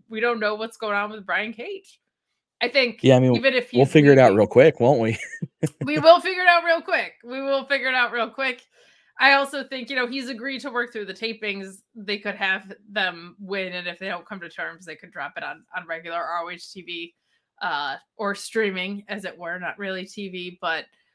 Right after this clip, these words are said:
Speaker 1: I'm gonna go with the Embassy here just 'cause it, it feels like that's the move. But who the hell knows? What do you think?
Speaker 2: I think it,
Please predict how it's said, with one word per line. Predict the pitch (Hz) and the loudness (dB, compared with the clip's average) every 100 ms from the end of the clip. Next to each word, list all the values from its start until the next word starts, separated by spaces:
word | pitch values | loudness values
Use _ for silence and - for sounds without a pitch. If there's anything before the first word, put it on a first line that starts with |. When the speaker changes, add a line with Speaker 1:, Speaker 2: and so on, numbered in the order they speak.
| _ 233 | _ 2
Speaker 1:
I'm | 285 | 2
gonna | 320 320 | 4 2
go | 302 294 | 2 -2
with | - | 0
the | 240 | 0
Embassy | 226 214 233 240 220 | 2 0 -2 -2 -2
here | 220 | -2
just | 202 - - | -2 -4 -8
'cause | 202 | -8
it, | 190 - - | -8 -10 -6
it | 208 196 _ _ _ _ _ _ _ _ | -6 -6 _ _ _ _ _ _ _ _
feels | - 294 302 277 233 | -2 0 2 0 2
like | 226 - | 0 0
that's | 214 202 196 - | 0 0 0 -6
the | 202 | -6
move. | 196 190 180 175 202 - | -4 -6 -8 -10 -14 -6
But | 180 165 202 | -6 -6 -8
who | 277 | -6
the | 320 | -2
hell | 381 403 | -2 0
knows? | 392 494 233 175 - | 0 0 -2 -6 -8
What | 233 | -6
do | 285 | -6
you | 320 | -8
think? | 330 202 226 _ _ _ _ _ _ _ _ _ _ _ _ _ _ _ _ _ _ _ _ 113 | -10 -12 -12 _ _ _ _ _ _ _ _ _ _ _ _ _ _ _ _ _ _ _ _ 0
Speaker 2:
I | 131 | 0
think | - 143 127 117 110 - - _ _ _ _ _ _ _ _ _ _ _ _ _ _ _ _ - _ _ _ _ _ _ _ _ _ _ _ _ _ _ _ _ _ _ _ _ _ _ | 2 0 0 -2 -4 -10 -20 _ _ _ _ _ _ _ _ _ _ _ _ _ _ _ _ -20 _ _ _ _ _ _ _ _ _ _ _ _ _ _ _ _ _ _ _ _ _ _
it, | 101 | -10